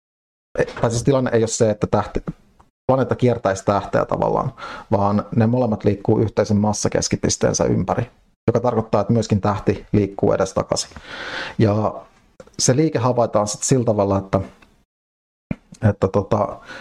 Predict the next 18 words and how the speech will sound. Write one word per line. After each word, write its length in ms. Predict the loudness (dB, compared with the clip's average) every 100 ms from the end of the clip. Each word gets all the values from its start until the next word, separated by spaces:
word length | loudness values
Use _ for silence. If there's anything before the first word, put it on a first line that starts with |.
| -2
katsotaan 420 | 0 0 0 0
pieniä 320 | 0 0 0
tähden 540 | 0 0 2 0 0 -8 -4
värin 360 | 0 2 2 2
muutoksia, 680 | 2 2 0 -2 -2 -2 -2 -4 _ _ _
koska 560 | -2 -2 0 0 0 -2
tähden 300 | -2 2 2
liikkuessa 640 | 2 -2 0 0 0 -4 -4 _ 0
meitä 280 | 2 0
kohti 440 | -2 -2 0 -2 -2 _ -20 -20 -18 -18 -20 -10 0
sen 180 | 0 2
väri 240 | 2 2
näyttää 380 | 2 0 0 0
muuttuva 420 | 2 0 0 0
hiukan, 520 | 2 0 0 0 -2 -6 _ _ 0
hiukan 340 | 0 0 -2
tota, 380 | -2 0 -2 -2 -8 _ _ _ _ _ _ -2
sinisemmäksi. 800 | 0 2 2 0 0 -2 -4